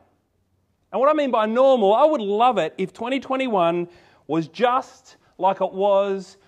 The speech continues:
before covid decided to make its appearance among us. Gee, I'd love it to be like that. But I'm not sure it's ever going to be like that. Maybe ever again.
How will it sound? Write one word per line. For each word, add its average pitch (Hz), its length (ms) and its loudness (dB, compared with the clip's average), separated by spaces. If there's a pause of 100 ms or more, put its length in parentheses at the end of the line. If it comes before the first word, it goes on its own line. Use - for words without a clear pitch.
(100)
before 170 380 -6
covid 175 500 -4
decided 151 720 -4
to 131 100 -18
make 151 640 -10
its - 460 -18 (320)
appearance 170 560 -8
among 156 260 -6
us. - 480 -12 (380)
Gee, 254 120 -8
I'd 233 140 2
love 175 160 2
it 170 120 -12
to 160 60 -10
be 143 140 -8
like 131 300 -4
that. 107 400 -8 (680)
But 214 100 -4
I'm 254 140 0
not 311 180 0
sure 160 680 2
it's - 220 -18
ever 190 160 0
going 170 260 -2
to 170 100 -8
be 151 200 -6
like 139 300 -4
that. 117 280 -10 (560)
Maybe 240 380 -6
ever 185 180 -2
again. 165 600 -6